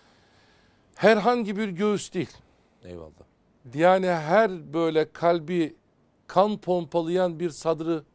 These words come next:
Speaker 1: istemiyorum ben. Ne var peki burada?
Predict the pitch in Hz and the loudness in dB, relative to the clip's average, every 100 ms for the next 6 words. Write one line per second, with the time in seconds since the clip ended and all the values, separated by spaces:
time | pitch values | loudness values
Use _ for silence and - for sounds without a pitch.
0 | _ _ _ 131 - 175 139 113 107 110 | _ _ _ -12 -2 -2 -2 -6 -10 -18
1 | _ _ _ _ _ _ _ 196 220 - | _ _ _ _ _ _ _ -2 -2 -2
2 | - 131 123 - 117 - 123 123 185 | -8 -6 -6 -6 -12 -12 -12 -10 -12